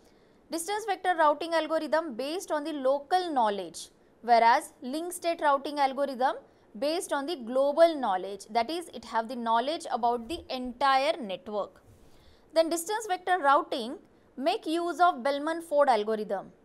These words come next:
whereas link state routing make use of Dijkstra algorithm. In distance vector routing, traffic is less.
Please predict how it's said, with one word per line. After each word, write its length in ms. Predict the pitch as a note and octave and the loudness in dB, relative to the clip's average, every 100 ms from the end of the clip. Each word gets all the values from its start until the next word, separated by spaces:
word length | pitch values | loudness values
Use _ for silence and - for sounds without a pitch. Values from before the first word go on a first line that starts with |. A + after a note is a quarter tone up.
| _ | _
whereas 340 | G#3+ A3+ A3+ | 0 4 4
link 260 | A3+ C4 D#4 | 2 -6 -6
state 280 | - D#4 D4+ | -2 -2 2
routing 420 | C#4 B3+ C4+ E4 B4 _ _ | 2 2 -2 -8 -10 _ _
make 280 | B3+ D#4+ - | -4 -2 -2
use 300 | D4+ D4 A#3+ | -4 -4 0
of 240 | C4+ A4 - _ _ | 2 2 -4 _ _
Dijkstra 420 | A3+ - - D4+ D#4+ | -10 -10 -2 0 0
algorithm. 640 | A#3+ A3 G#3 G3 F#3+ E3 - _ _ _ _ _ _ - | -2 -2 -2 -4 -6 -8 -16 _ _ _ _ _ _ -8
In 260 | B3+ B3+ - - | -6 -8 -12 -10
distance 340 | D4 G#4 G#4+ | -8 -4 -4
vector 320 | G4 F#4 F4+ | -4 0 0
routing, 520 | D#4 C#4+ E4 D#4 B3 F#4+ - - | 4 4 4 -2 -6 -10 -18 0
traffic 480 | C#4+ C4+ - G#4 | 2 2 2 -4
is 180 | G4 E4+ | -2 -6
less. 420 | C4 G#3 C3 - | -4 -6 -8 -14